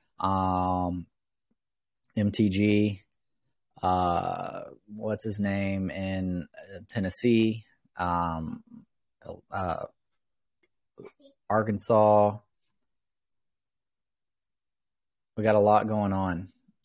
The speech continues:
Um, a lot of stuff to go through. So, ugh, it's been a rough two years. Ugh, since Biden took, I mean, it hasn't even been two years. It feels like it. What's it been? Fifteen months? Sixteen months, maybe?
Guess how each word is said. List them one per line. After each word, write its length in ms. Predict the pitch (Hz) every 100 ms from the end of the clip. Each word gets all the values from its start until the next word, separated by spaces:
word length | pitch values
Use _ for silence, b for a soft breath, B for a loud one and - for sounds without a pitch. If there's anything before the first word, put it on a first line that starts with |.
| -
Um, 460 | 101 92 87 85 - _ _ _ _ _ _ _ _ 101
a 40 |
lot 220 | 101 101
of 80 | 101
stuff 400 | - - 95 90
to 120 | -
go 200 | 95 85
through. 420 | 90 87 85 82 92 _ _ _ _ _
So, 460 | - 175 143 120 151 - _ _ _ _ -
ugh, 220 | 113 95 B B
it's 140 | 107 -
been 140 | 107
a 80 | 98
rough 200 | 101 101
two 160 | - 107
years. 640 | 107 123 123 120 - - _ _ _ _ _ _ _ _ _ _ _ _ _ _ _
Ugh, 200 | 117 104 -
since 300 | - - 98
Biden 320 | - 110 110 107
took, 320 | 127 113 107
I 40 |
mean, 200 | 101 95
it 60 | 95
hasn't 260 | 101 101
even 180 | 101 92
been 200 | 92 101
two 160 | 98 98
years. 260 | 87 82
It 100 | -
feels 240 | - 95 90
like 180 | 80 82
it. 160 | 80
What's 180 | 98 95
it 80 | 85
been? 320 | 90 82 80 - _ _ _
Fifteen 400 | - 101 - 107
months? 420 | 101 104 131 - -
Sixteen 380 | 104 - 110 101
months, 260 | 101 110
maybe? 400 | 107 107 113 113